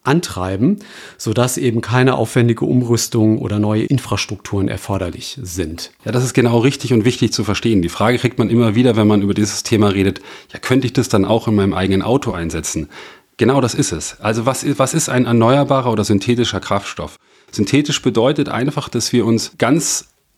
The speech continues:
Speaker 2: auf die Basis sozusagen runter reduzieren der Moleküle oder Atome am Anfang von den Grundstoffen und die dann neu zusammensetzen. Also, das Problem ist ja nicht, dass wir einen Verbrennungsmotor haben oder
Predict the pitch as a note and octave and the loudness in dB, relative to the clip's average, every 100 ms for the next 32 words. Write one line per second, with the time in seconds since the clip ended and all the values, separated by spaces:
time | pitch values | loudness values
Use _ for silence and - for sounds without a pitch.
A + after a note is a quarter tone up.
0 | - B2 - A#2 G#2+ G2+ C#3+ D3+ - A#2+ | -4 -4 0 -2 0 -2 -2 -2 -4 -4
1 | - A2 A2 A#2+ D3+ D3+ C3+ C3+ - C#3 | 0 0 2 2 2 0 0 -2 -2 0
2 | B2+ G#2+ G2 F#2 F#2 E2+ - F#3 D#3+ G#2+ | 2 2 0 0 -2 -4 -2 0 2 0
3 | G#2 - D3 E3+ D3 C3 A#2+ A#2+ B2+ C3+ | -4 2 4 4 2 2 0 2 2 2
4 | B2+ B2+ _ - A#2+ A2 G#2+ G#2 G2 G2+ | 2 0 _ -2 2 4 2 2 2 2
5 | G2 C#3 F3 - D3 - C3 A2 A#2+ A#2 | 2 2 2 -2 -2 2 2 2 0 2
6 | A2 G2+ G#2 - G2 F2+ F#2 D2+ - - | 2 2 0 -4 -4 -2 -2 -4 -8 -10
7 | - G#2 F#2+ D#2+ - G#2+ G#2 - A2+ A2 | -2 -2 -2 -6 -8 -8 -8 -2 0 4
8 | D3+ F3 - A#2+ A2+ D3+ - - A2+ G2 | 4 2 0 4 4 4 0 -2 -2 -2
9 | - F#2+ G2 B3 A#2+ B2 B2+ B2 A#2+ A2+ | -4 -2 2 4 4 4 4 2 -2 0
10 | A#2 A#2 A2 G2+ F2+ E2+ | 2 2 2 2 0 -4